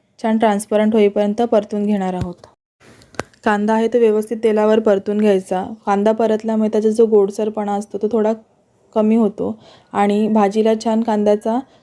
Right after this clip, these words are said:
खमंगपणा येतो. अजूनही तुम्ही जर का Cook with निशू चॅनल सबस्क्राईब केलं नसेल तर प्लीज सबस्क्राईब करा आणि बाजूला असलेलं बेल आयकॉन आहे ते देखील प्रेस करायला विसरू नका, जेणेकरून तुम्हाला सर्वात आधी रेसिपीची नोटिफिकेशन येतील.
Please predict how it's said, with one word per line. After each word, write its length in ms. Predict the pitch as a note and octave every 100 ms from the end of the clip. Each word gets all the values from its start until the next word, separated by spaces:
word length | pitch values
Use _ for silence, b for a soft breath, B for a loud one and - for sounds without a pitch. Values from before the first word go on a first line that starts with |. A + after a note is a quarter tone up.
| -
खमंगपणा 600 | A3 G#3 G#3 G#3 G#3+ G3
येतो. 300 | F#3 F#3 G3 G3 - _ _ _ b b _ _
अजूनही 360 | A3+ G#3 A3+ A#3 A#3
तुम्ही 160 | A#3+
जर 160 | A#3+ A#3
का 120 | A#3+
Cook 260 | A#3 A3 A3
with 160 | G#3+
निशू 260 | A3 A3 A3
चॅनल 280 | A3 A3 A3
सबस्क्राईब 520 | A3 G3+ - G#3+ G#3 -
केलं 160 | G#3 G#3
नसेल 260 | G#3+ G#3+
तर 60 | G#3+
प्लीज 320 | A3 A#3 B3
सबस्क्राईब 480 | G#3 G#3 - G3+ G3+
करा 260 | - G3
आणि 260 | F#3 G3+ G#3
बाजूला 420 | G#3 F#3+ F#3+ G3+
असलेलं 340 | G#3 G#3+ G#3+ G#3
बेल 180 | G3+
आयकॉन 320 | G3+ G3 G3+ G3+
आहे 140 | G3+ G#3
ते 80 |
देखील 300 | G3 G#3 A3+
प्रेस 260 | A3 G3 G3
करायला 300 | G#3 G3+ G3+
विसरू 320 | G3 G3 G3+
नका, 300 | G3 F#3+ F#3+
जेणेकरून 540 | F#3+ G3+ G#3 G#3+ A3 A3
तुम्हाला 340 | G#3+ G#3 G#3+
सर्वात 380 | A3 G3+ G3 G3
आधी 180 | G3 G#3
रेसिपीची 540 | G3+ G3+ G3 G3+ A#3
नोटिफिकेशन 720 | A#3 G#3 G3 G3 F#3+ G3 F#3
येतील. 260 | F3 -